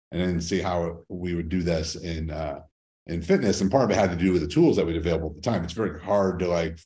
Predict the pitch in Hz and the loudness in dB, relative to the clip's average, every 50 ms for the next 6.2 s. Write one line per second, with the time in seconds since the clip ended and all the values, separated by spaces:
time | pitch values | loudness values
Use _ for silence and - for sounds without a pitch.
0 | _ - 101 98 85 82 90 82 85 92 98 90 85 85 85 85 82 80 78 90 | _ -6 -6 -4 -2 -2 -4 -4 -2 -4 -4 -4 -2 -2 -2 -2 -2 -2 0 0
1 | 90 90 87 87 85 85 85 85 80 80 82 92 90 85 87 85 - 98 87 85 | 0 2 2 2 2 2 0 0 -2 -2 -2 -2 -2 -2 -2 -2 -2 -4 -4 -4
2 | 90 87 85 85 82 82 80 - _ _ _ _ _ _ _ - 92 85 - - | -4 -4 -4 -4 -4 -6 -8 -12 _ _ _ _ _ _ _ -4 -4 -2 0 0
3 | 104 87 92 87 85 85 95 80 80 92 87 85 82 85 120 113 98 82 87 87 | 0 2 2 0 0 0 -4 -4 -4 -4 -4 -4 0 2 4 4 4 4 2 0
4 | 85 80 90 95 107 131 185 190 139 117 110 90 92 98 95 92 - 110 85 90 | 0 0 0 0 4 6 8 8 8 8 6 4 2 2 2 2 0 -2 -4 -4
5 | 87 80 - - - 90 95 104 92 82 - - - 95 87 80 78 - - - | -4 -4 -6 -8 -6 -2 0 0 0 0 -2 -4 -2 -2 -2 -2 -6 -10 -10 -6
6 | - 90 85 85 | -4 -4 -4 -4